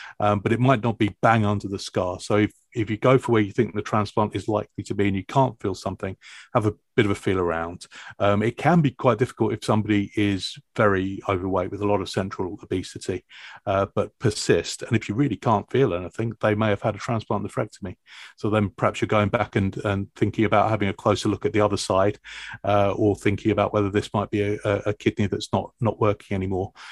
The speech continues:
And as we said earlier, are, are there any signs such as a working fistula that's been used recently to suggest that? So feeling, I think that's probably, uh, where you can, uh,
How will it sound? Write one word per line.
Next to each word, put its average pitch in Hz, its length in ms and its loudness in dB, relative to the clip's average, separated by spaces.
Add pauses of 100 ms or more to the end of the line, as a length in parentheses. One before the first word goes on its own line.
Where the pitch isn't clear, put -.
(220)
And 98 200 -2
as 101 160 0
we 104 80 2
said 101 220 4
earlier, 98 300 4
are, 101 400 2
are 110 120 4
there 98 100 2
any 98 120 -2
signs 101 360 -2
such - 220 -2
as - 60 -10
a 101 40 0
working 101 400 0
fistula 101 380 -2
that's 98 160 -4
been 101 160 -2
used 98 220 0
recently 98 440 -4
to 101 240 -2
suggest - 420 -6
that? 95 160 -2 (500)
So - 100 0
feeling, 123 560 8
I 95 60 0
think 107 240 -2
that's 104 180 -4
probably, 104 580 2
uh, 104 240 4
where 107 220 2
you 104 200 0
can, 101 280 0 (440)
uh, 101 200 4